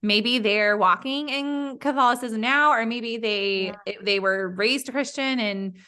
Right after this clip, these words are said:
Speaker 1: and then step back, like, whatever their life
Speaker 2: That's
Speaker 1: looks
Speaker 2: right.
Speaker 1: like, how do they get to this point?
Speaker 2: And as intimidating as it may sound,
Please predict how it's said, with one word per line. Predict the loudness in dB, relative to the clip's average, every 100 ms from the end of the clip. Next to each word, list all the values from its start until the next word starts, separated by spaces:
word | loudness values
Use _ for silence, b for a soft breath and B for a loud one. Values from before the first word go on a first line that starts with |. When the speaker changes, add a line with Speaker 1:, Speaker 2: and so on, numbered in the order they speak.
| B B B
Speaker 1:
and | -6 -6
then | -6
step | -2 -2 2
back, | 4 4
like, | 4 2 2
whatever | 2 2 2 0
their | 2
life | 0 -2
Speaker 2:
That's | -4
Speaker 1:
looks | -6
Speaker 2:
right. | -4
Speaker 1:
like, | -6 -2
how | 4 4
do | 4 2
they | 0
get | 0 0 0 -4
to | -8
this | -4 -6 -8
point? | -10 -10 -12 _ _ _
Speaker 2:
And | -4 -4 -4
as | -4 -2
intimidating | -2 -4 -4 -4 -2 -2 0 -2 -2
as | -6
it | -6
may | -6 -6
sound, | -4 -4 -4 -10